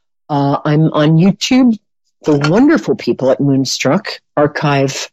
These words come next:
uh, my shows, um, with French subtitles. No, that was a complete lie, but they do archive the shows.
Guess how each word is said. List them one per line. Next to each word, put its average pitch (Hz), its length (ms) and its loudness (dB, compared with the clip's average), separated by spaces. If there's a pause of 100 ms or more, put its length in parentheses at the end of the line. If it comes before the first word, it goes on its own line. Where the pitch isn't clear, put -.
(800)
uh, 135 160 -2
my 135 200 0
shows, - 580 0 (1040)
um, 135 440 0 (1700)
with - 140 -10
French 139 320 -4
subtitles. - 640 -6 (320)
No, - 200 -2 (200)
that - 80 -2
was 339 100 -4
a - 40 -14
complete 208 420 -2
lie, - 260 -6
but 160 140 -2
they 190 80 2
do 233 180 4
archive 208 360 -2
the - 60 -14
shows. - 360 -12